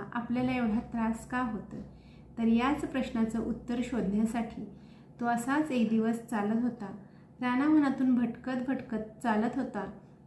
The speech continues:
आणि चालत असताना त्याला एक झोपडी दिसली आणि त्यामध्ये एक तपस्वी साधू तप करताना त्याला दिसले.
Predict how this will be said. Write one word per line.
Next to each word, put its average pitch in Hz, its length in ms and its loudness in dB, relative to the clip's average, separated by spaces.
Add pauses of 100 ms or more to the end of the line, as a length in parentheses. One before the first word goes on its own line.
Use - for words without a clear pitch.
आणि 226 320 4
चालत 233 380 2
असताना 220 480 0 (460)
त्याला 240 240 0
एक 240 320 -2 (420)
झोपडी 240 380 2
दिसली 190 460 -2 (120)
आणि 220 140 2 (140)
त्यामध्ये 233 640 0
एक 226 240 -2 (120)
तपस्वी 247 460 -4
साधू 202 460 -4 (240)
तप 269 240 -4
करताना 202 420 -2
त्याला 190 260 -4
दिसले. 220 500 -4